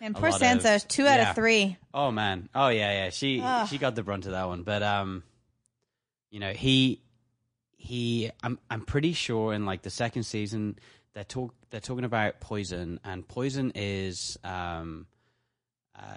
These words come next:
Speaker 2: is kind of portrayed as, um,
Speaker 1: Well, he portrayed it
Speaker 2: yeah,
Speaker 1: as.
Speaker 2: I think, I think it's him, but I,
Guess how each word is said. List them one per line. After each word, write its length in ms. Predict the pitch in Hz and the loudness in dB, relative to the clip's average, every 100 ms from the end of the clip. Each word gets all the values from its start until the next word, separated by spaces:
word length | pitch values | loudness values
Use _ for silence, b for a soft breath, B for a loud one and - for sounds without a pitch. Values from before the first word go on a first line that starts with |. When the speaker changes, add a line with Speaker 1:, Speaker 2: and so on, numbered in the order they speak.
| - - | -16 -16
Speaker 2:
is 140 | 113 - | -16 -12
kind 240 | 117 117 | -6 -2
of 380 | 113 98 - - _ | -2 -4 -14 -20 _
portrayed 480 | - - 110 101 95 - | -20 -8 -4 -2 -4 -6
as, 540 | 98 95 92 - - | -4 -4 -4 -6 -8
um, 600 | 90 92 90 87 87 87 87 - | -8 -8 -8 -10 -10 -14 -18 -16
Speaker 1:
Well, 80 | |
he 260 | 220 - 349 | -14 -6 -4
portrayed 480 | 359 320 - 196 185 | 0 0 0 -2 0
it 100 | 160 | 2
Speaker 2:
yeah, 180 | 143 143 | 4 4
Speaker 1:
as. 100 | - | 2
Speaker 2:
I 100 | - 131 | 0 2
think, 320 | 160 170 175 | 4 4 2
I 160 | - 127 | 0 0
think 320 | - 147 156 | 2 2 4
it's 160 | 151 - | 2 0
him, 240 | 113 95 | -2 -2
but 220 | 87 64 | -2 -4
I, 160 | 80 104 | -6 -8